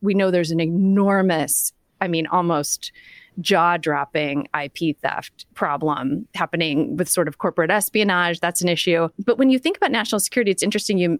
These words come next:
mentioned economics, and you mentioned the side of it, which is investing in U S technology. And we, let's talk for a minute about semiconductors and the chips Act. And before everybody listening, like, groans and are bored about it, I think this is not Senator Warner's position. I think you should take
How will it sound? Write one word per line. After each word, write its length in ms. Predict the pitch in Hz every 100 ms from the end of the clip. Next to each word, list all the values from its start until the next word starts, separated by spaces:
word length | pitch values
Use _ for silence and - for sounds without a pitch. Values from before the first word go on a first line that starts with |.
| -
mentioned 380 | 185 175 185 165
economics, 560 | 170 180 175 170 160
and 120 | 190 190
you 120 | 247
mentioned 360 | 370 359 302
the 60 | 202
side 300 | - 185 175
of 80 | 175
it, 100 | -
which 160 | 180
is 100 | 185
investing 440 | 180 175 170 - 160
in 100 | 156
U 220 | 185 233
S 160 | 170 -
technology. 920 | 170 - 165 147 143 151 139 156 - _ - - - -
And 200 | 214 - _ _
we, 240 | 214 254 254
let's 200 | 302 359
talk 200 | - 359
for 120 | - 359
a 40 |
minute 200 | 294 285
about 160 | 226 -
semiconductors 760 | 185 180 175 180 165 175 170
and 80 | 160
the 60 | 156
chips 380 | - 175 -
Act. 400 | 156 151 147 - -
And 300 | 170 156 156
before 300 | 180 170 170
everybody 500 | 160 165 156 156 151
listening, 460 | 143 - 160 147
like, 200 | 147 143 - -
groans 540 | - 175 156 156 156
and 80 | 156
are 80 | 151
bored 320 | 147 - 151
about 200 | 147 147
it, 60 | 156
I 180 | 190 202
think 320 | 226 294 294
this 120 | 220 202
is 80 |
not 260 | 196 185 -
Senator 240 | 190 202
Warner's 300 | 196 185 185
position. 340 | - 185 165 175
I 160 | 170
think 220 | 180 208 190
you 80 |
should 120 | 190 180
take 160 | 160